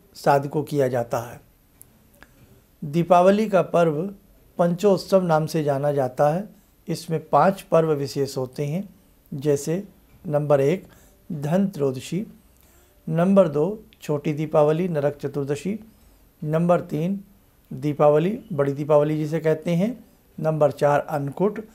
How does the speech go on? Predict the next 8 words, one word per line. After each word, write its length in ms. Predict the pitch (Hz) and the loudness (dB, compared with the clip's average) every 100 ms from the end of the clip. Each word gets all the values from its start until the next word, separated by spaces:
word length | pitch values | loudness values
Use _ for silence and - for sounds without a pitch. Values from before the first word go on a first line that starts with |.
| _ - | _ -6
और 220 | 214 156 | -2 0
नंबर 400 | 147 139 151 156 | -2 -4 -2 -2
पाँच 480 | 139 - 127 196 202 - _ - | -4 -2 0 0 -4 -16 _ -14
भैया 540 | - 143 135 127 160 196 _ - | -8 -6 -4 -4 -6 -10 _ -12
दूज, 260 | 143 143 127 - _ _ _ _ _ _ 170 | -6 -6 -6 -14 _ _ _ _ _ _ -6
जिसे 500 | 160 214 240 240 226 | -4 0 4 6 6
भ्रात 460 | 151 156 160 160 | 2 2 2 2
द्वितीया 600 | 151 135 - 160 156 196 | -4 -8 -6 0 0 0